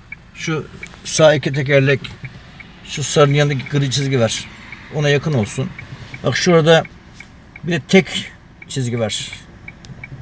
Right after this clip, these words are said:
ortada. Tekerlek ikisinin arasında giderse net olarak daha iyi olur. Gri çizginin üzerine basabilir, yani beyaz diyorum buna ben. O çizgiye basabilir ama sarıya kesinlikle basmayacak.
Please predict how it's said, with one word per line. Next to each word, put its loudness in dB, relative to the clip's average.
ortada. 2
Tekerlek 4
ikisinin -2
arasında -4
giderse 2
net 2
olarak 4
daha 6
iyi 6
olur. 2
Gri 6
çizginin -2
üzerine 4
basabilir, 4
yani 4
beyaz 8
diyorum -2
buna -6
ben. -6
O -10
çizgiye -6
basabilir -4
ama 0
sarıya 4
kesinlikle -2
basmayacak. -2